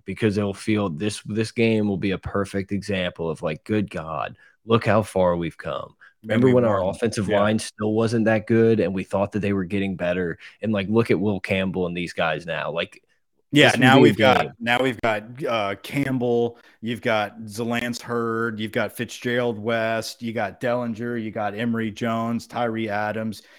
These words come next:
Speaker 2: you got a third year, uh, Mason Taylor, you got Walker Howard, you got Trey Holly at running back, you got two five-star receivers at, at, with Sampson and, and Jalen, whatever the fuck his name is. I mean, like,
Speaker 1: Hurts.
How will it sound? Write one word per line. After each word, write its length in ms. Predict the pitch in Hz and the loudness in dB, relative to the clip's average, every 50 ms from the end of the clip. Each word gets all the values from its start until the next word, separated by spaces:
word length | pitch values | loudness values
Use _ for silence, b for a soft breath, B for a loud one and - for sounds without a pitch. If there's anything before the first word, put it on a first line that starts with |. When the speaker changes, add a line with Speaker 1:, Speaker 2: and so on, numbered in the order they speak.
| b | b
Speaker 2:
you 120 | b 117 117 | b -4 0
got 160 | 127 113 104 | 0 0 0
a 60 | 101 | 0
third 460 | - - - - - 127 127 127 117 | -4 -6 -6 -2 -2 0 0 0 -2
year, 360 | 113 117 120 120 - 120 117 117 113 117 | 0 0 0 0 0 -2 -2 -4 -4 -4
uh, 340 | 117 110 104 101 101 98 98 95 92 110 - 123 123 - 135 127 | -4 -2 -2 -2 -4 -4 -6 -8 -12 -16 -18 -20 -18 -14 -10 -6
Mason 380 | 131 123 123 117 - 117 113 107 | -4 -4 -4 -2 -2 -4 -4 -4
Taylor, 580 | - - 117 120 120 117 117 117 113 113 113 b b b b b b | -4 -4 -2 0 0 0 0 0 -2 -2 -6 b b b b b b
you 80 | 117 | -2
got 240 | 107 120 107 98 104 | 0 2 2 2 2
Walker 420 | 110 120 120 120 123 123 - 117 107 | 2 4 4 4 4 2 0 -4 -2
Howard, 720 | 104 113 104 107 107 110 110 113 113 110 110 110 104 b b b b b | 0 0 0 2 2 0 0 0 0 0 -2 -2 -6 b b b b b
you 120 | b 117 120 | b -4 0
got 320 | 110 120 113 107 110 113 | 2 2 2 2 -2 -6
Trey 300 | - - 135 135 127 123 | -8 -2 0 0 0 0
Holly 500 | 113 - 113 110 110 110 110 113 117 117 | -2 -2 0 0 2 2 2 2 0 0
at 140 | 110 107 104 | -2 -4 -2
running 300 | 110 110 110 113 113 107 | -2 -2 -2 -2 -2 -4
back, 500 | - 113 107 110 107 110 107 - - - | -2 -4 -4 -2 -2 -4 -4 -6 -6 -6
you 100 | 113 113 | -6 -4
got 300 | 107 113 104 98 - - | -2 -2 -2 -2 -4 -8
two 120 | - 131 120 | -6 -6 -6
five-star 640 | - - 117 104 107 117 113 - - 123 117 110 110 | -4 -4 -4 -4 -2 -4 -4 -6 -4 -4 -4 -2 -2
receivers 640 | 110 107 - - 120 117 113 107 120 113 110 107 | -4 -6 -6 -4 -4 -4 -2 -2 -4 -4 -4 -4
at, 240 | 110 104 101 98 95 _ B B B B B - | -4 -4 -4 -6 -8 _ B B B B B -4
at, 240 | 98 101 98 113 | -4 -4 -4 -4
with 160 | 123 113 104 - | -6 -8 -6 -6
Sampson 640 | - - 123 117 117 117 117 - - 120 113 107 104 | -4 -4 -2 -2 -2 -4 -6 -6 -6 -6 -6 -6 -6
and, 180 | 101 101 104 | -8 -8 -10
and 240 | 104 104 104 101 101 | -10 -10 -10 -10 -10
Jalen, 600 | - - 117 113 120 117 113 113 110 107 107 107 | -8 -8 -8 -6 -4 -4 -4 -4 -4 -4 -4 -4
whatever 340 | 101 107 110 107 110 110 113 | -2 -2 0 0 0 -2 -2
the 80 | 101 98 | -6 -8
fuck 300 | - - 117 104 104 - | -8 -6 -4 -4 -4 -4
his 160 | 113 98 107 | -6 -6 -4
name 240 | 107 104 104 104 107 | -4 -4 -4 -4 -4
is. 240 | 104 107 101 104 | -4 -4 -2 0
I 20 | 110 | 0
mean, 220 | 117 120 117 117 | 2 2 2 2
like, 180 | 113 107 104 95 - | 0 0 -2 -4 0
Speaker 1:
Hurts. 480 | - 113 101 85 - - - - - | 2 4 4 2 2 -2 -8 -10 -10